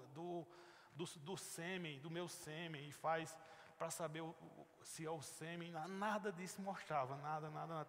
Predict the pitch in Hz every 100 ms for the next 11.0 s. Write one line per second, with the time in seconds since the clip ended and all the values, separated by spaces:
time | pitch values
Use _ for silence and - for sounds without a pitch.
0 | 156 175 190 175 165 165 - - 170 156
1 | 175 208 202 151 120 110 123 170 - 151
2 | 147 180 185 123 113 - - - - -
3 | - - - - - 143 151 185 180 -
4 | 190 190 185 156 - - - - - -
5 | - 170 175 - 165 160 156 135 - -
6 | - 131 143 160 170 160 160 156 156 165
7 | 180 156 143 156 - 151 143 139 147 165
8 | 185 135 107 - - 110 123 170 175 131
9 | 131 120 - - - - - - - -
10 | - - - - - 156 - - 147 -